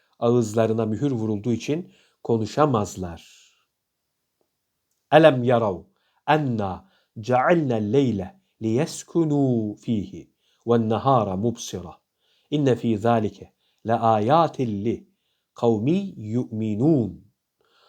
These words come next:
Onlar görmediler mi ki biz gerçekten geceyi insanlar kendisinde sükûnet bularak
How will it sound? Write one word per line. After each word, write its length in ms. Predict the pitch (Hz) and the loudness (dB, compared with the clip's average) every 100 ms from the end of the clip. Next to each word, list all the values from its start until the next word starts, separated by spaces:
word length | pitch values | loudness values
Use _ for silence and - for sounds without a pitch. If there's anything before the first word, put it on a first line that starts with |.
| _ _ | _ _
Onlar 380 | 143 147 147 139 | 0 4 4 4
görmediler 680 | 127 180 190 127 113 107 101 | 4 2 2 0 0 0 0
mi 160 | 98 | -4
ki 340 | 95 107 104 - _ _ - | -6 -6 -8 -10 _ _ -4
biz 260 | 123 113 | -4 -2
gerçekten 680 | - 135 135 127 - 117 110 | 2 2 2 -6 -4 -4 -2
geceyi 440 | 107 110 110 107 110 | -2 0 0 -2 -4
insanlar 840 | 113 101 113 101 101 98 - - _ _ | -6 -4 -4 -4 -4 -6 -10 -20 _ _
kendisinde 600 | - 123 107 104 117 104 101 | 0 0 0 -4 -4 -2 -4
sükûnet 840 | - 107 - 110 117 113 - _ - | -6 -8 -4 0 0 -2 -16 _ -4
bularak 560 | 120 110 101 95 - | 0 2 0 -4 -10